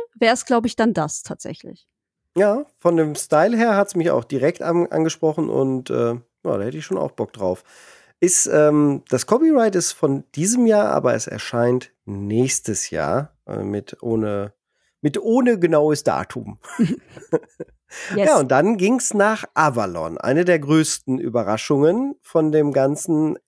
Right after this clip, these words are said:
Speaker 2: Xbox, äh, Games Showcase. In Exile. Die Leute, die zuletzt Wasteland gemacht haben, die Torment, Tides of Numenera gemacht haben, die, die Bard's Tale Remakes gemacht haben.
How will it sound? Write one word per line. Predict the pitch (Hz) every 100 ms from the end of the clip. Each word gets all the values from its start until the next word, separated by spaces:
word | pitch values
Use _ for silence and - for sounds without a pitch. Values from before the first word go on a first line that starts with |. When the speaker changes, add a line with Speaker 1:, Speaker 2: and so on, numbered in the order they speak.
| 143
Speaker 2:
Xbox, | - - - 139 - - - - -
äh, | 120 117 113 113 -
Games | 131 147 -
Showcase. | - 156 - 160 165 - - - - -
In | 190 240 -
Exile. | 202 - - 135 104 95 87
Die | 113
Leute, | 120 147 160
die | 139 143
zuletzt | - 135 143 -
Wasteland | 127 180 - 160 156 156
gemacht | 143 147 151 -
haben, | 143 139 139 127
die | 120 120
Torment, | - 135 156 160 147 143
Tides | 147 127
of | 127
Numenera | 139 139 151 160 160
gemacht | 147 147 143
haben, | 151 139 139 - - -
die, | 226 226 226 202
die | 185
Bard's | 170 131 160 -
Tale | - 151 147
Remakes | 147 165 156 143 -
gemacht | 139 139 - -
haben. | 151 147